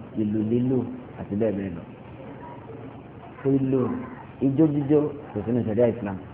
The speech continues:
Kí gan ni ń dùn ọ̀nà tó fi ń jó gan ni? Ibi Nàìjíríà ti wáyé gan, kò tó pọ̀ lẹ́kún, kò tó rọ̀ ni. Láti sọ̀rọ̀ àwọn one fifty, three hundred naira, tó wá di five hundred. Eléyìí kò tó rọ̀ ni. Kò tó kí Yorùbá máa sọ pé Yorùbá máa bẹ lọ́n,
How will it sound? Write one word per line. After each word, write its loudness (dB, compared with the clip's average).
Kí 8
gan 10
ni 10
ń 10
dùn 12
ọ̀nà 6
tó 8
fi 4
ń 6
jó 8
gan 4
ni? 2
Ibi 6
Nàìjíríà 12
ti 8
wáyé 12
gan, 10
kò 4
tó 8
pọ̀ 10
lẹ́kún, 8
kò 8
tó 4
rọ̀ 10
ni. 4
Láti 10
sọ̀rọ̀ 10
àwọn 8
one 8
fifty, 2
three 8
hundred 10
naira, 4
tó 6
wá 12
di 6
five 8
hundred. 2
Eléyìí 8
kò 8
tó 4
rọ̀ 10
ni. 4
Kò 2
tó 6
kí 6
Yorùbá 8
máa 8
sọ 4
pé 4
Yorùbá 6
máa 8
bẹ 8
lọ́n, 8